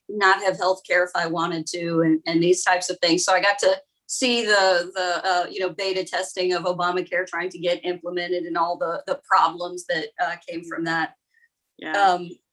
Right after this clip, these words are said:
Speaker 1: I was somebody that voted, 'cause L A tried to,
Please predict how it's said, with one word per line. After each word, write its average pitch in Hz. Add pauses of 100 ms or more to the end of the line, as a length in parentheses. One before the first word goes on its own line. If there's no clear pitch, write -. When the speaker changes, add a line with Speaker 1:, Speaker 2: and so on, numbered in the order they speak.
(1200)
Speaker 1:
I 226
was 220
somebody 202
that 180 (1400)
voted, 185
'cause 240
L 269
A 240
tried 220
to, 202